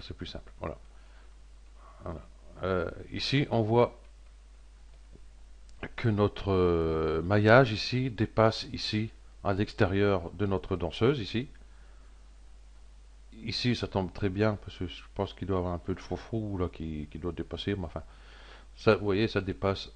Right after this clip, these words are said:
de deux pixels. Je trouve qu'ils sont grands les pixels quand même là.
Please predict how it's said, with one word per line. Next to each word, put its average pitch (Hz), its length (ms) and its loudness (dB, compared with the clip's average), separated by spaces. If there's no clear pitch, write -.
de 85 800 -2
deux 101 200 0
pixels. 82 500 -4
Je - 80 -12
trouve 110 180 -10
qu'ils - 140 -12
sont 98 160 -4
grands 92 220 -4
les 87 100 -4
pixels 85 400 -4
quand - 100 -8
même 78 200 -6
là. 82 140 -4